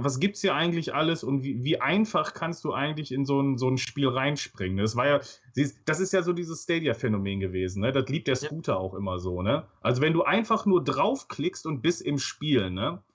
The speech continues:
Speaker 1: Also was
Speaker 2: Ja.
Speaker 1: weiß ich, ich nehme hier meine Utomic-App hier am Smartphone, klick da drauf und dann kann ich sofort losspielen.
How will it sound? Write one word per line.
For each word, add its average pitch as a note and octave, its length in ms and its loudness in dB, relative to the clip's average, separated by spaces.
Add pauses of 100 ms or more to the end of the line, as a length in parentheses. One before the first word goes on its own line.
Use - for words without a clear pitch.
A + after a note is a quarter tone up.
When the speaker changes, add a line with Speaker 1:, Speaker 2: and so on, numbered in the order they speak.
(220)
Speaker 1:
Also A2+ 140 4
was A2+ 160 4
Speaker 2:
Ja. A#2 80 0
Speaker 1:
weiß - 140 0
ich, C3+ 180 0
ich G#2+ 140 -6
nehme C3+ 160 2
hier C3 160 6
meine A#2+ 300 4
Utomic-App C#3+ 760 2
hier A2+ 160 0
am G#2+ 80 -4
Smartphone, C#3 680 0
klick C3 200 -8
da A#2 140 0
drauf C3 480 2
und - 80 -4
dann A#2 100 -2
kann B2 140 -4
ich B2 80 -6
sofort F#3 340 -6
losspielen. F3 840 0